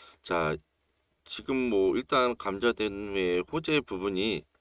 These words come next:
나올 거라고 예상을 많이들 하셨었는데 안 됐던 부분이 좀 있어요. 그래서 오늘 그래요.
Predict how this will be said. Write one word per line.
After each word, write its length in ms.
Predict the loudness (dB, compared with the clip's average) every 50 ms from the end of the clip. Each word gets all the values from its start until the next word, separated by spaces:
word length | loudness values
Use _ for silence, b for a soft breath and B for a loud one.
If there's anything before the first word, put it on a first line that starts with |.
| b b b b b b b b
나올 320 | -10 -6 -2 0 0 0
거라고 420 | 0 0 2 4 4 4 4 2 2
예상을 540 | 2 0 0 0 -2 -4 -2 0 0 0 0
많이들 480 | -2 -4 -8 -6 -6 -8 -6 -6 -8 -8
하셨었는데 760 | -8 -12 -14 -12 -10 -8 -8 -6 -8 -6 -2 -2 -2 -2 -4 -8
안 200 | -10 -8 -4 -2
됐던 280 | -2 -2 -2 -6 -8 -8
부분이 260 | -8 -10 -10 -10 -8
좀 160 | -8 -10 -10
있어요. 400 | -10 -8 -6 -6 -6 -6 -8 -12 -10
그래서 180 | -8 -4 -4
오늘 300 | -4 -2 -2 -2 -2 -2 -6 B B B B B B B B B B B B B B B _
그래요. 200 | -4 -4 -4